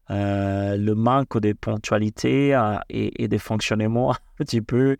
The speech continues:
à, à, à l'occidental. C'est un commentaire qu'on reçoit en général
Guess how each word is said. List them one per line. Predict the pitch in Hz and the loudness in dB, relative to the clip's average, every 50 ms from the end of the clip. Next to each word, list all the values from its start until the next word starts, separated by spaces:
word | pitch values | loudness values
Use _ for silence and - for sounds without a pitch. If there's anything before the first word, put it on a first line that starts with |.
| - - _ _ - _ _ | -6 -18 _ _ -20 _ _
à, | - 104 104 104 98 - - | -6 -2 -2 -2 -2 -2 -4
à, | - 110 - - - | -4 -4 -4 -2 0
à | 120 | 2
l'occidental. | 113 110 110 - - 117 117 117 107 104 98 - - 107 104 101 95 - - _ - - - - | 2 2 0 -2 -4 -4 0 0 0 -2 -2 -2 -2 0 0 -2 -4 -8 -12 _ -20 -20 -20 -16
C'est | - - - 120 | -8 -2 0 0
un | 117 117 120 | 0 0 0
commentaire | - - 127 123 123 117 - - 120 107 | 0 0 2 2 2 2 0 0 -2 -2
qu'on | - - 110 | -2 -4 -2
reçoit | 101 110 107 104 - - 113 | 0 0 0 0 0 0 0
en | 110 104 | 0 0
général | 104 101 104 104 104 98 104 110 117 120 117 113 | -2 -2 -2 -2 -2 0 2 2 2 4 2 2